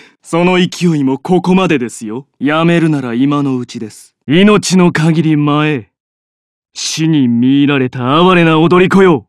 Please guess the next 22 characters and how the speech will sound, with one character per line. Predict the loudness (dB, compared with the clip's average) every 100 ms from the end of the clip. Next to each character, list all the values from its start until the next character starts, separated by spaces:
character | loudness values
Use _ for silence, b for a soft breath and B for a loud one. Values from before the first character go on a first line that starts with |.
| _
さ | -12 -4 -2 0 -2 -4 -8 _
あ、 | -4
腕 | 0 2 0
か | 0 -4 -4 -6
足 | -8 -12
か。 | -12 -14 -14 -20 _ _ _ _ _ _ _ _ _ -2
お | 2
望 | 4 4 4
み |
の | 2 2
場 | 0
所 | -2
か | -4
ら | -6
壊 | -4 -2 -2
し | -2
て | -6 -8
あ | -6
げ | -4
ま | -6 -6
し | -10
ょ | -14